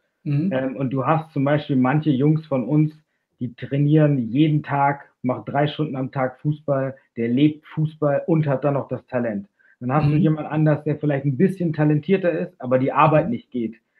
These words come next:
Speaker 2: Und dann
Speaker 1: Ja.
Speaker 2: weißt du, irgendwann der andere wird sich durchsetzen.
Speaker 1: Mhm.
Speaker 2: Also es ist schon viel auch so, du musst das leben und du musst den Ehrgeiz einfach haben. Wenn du diesen Ehrgeiz nicht entwickelst, wirst du wahrscheinlich nicht so weit kommen.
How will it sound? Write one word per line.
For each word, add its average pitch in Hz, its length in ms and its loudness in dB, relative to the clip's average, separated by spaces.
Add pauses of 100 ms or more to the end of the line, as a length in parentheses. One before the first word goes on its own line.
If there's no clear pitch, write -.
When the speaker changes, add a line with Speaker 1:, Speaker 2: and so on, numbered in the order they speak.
(120)
Speaker 2:
Und 120 80 -6
dann 127 80 0
Speaker 1:
Ja. 127 100 2
Speaker 2:
weißt 151 300 0
du, 151 100 -4
irgendwann 151 480 4
der 123 160 -2
andere 131 400 -2
wird 127 160 -6
sich 110 160 -14
durchsetzen. - 640 -8 (260)
Speaker 1:
Mhm. 143 320 2
Speaker 2:
Also 127 200 -2
es 127 100 -12
ist 160 220 -2
schon 160 280 6
viel 170 460 0
auch 147 280 0
so, 135 60 -4
du 127 120 -4
musst 160 260 4
das 127 160 0
leben 147 320 2
und 127 100 -6
du 135 60 -2
musst 151 240 0
den 127 160 -2
Ehrgeiz 127 480 -2
einfach 113 280 -10
haben. 113 340 -8 (320)
Wenn 127 100 -6
du 143 80 -2
diesen 151 220 0
Ehrgeiz 156 480 0
nicht 151 100 -2
entwickelst, 147 640 -4
wirst 131 280 -6
du 135 280 -2
wahrscheinlich 131 500 -4
nicht 131 180 -8
so 120 120 -8
weit 120 220 -6
kommen. 147 280 -6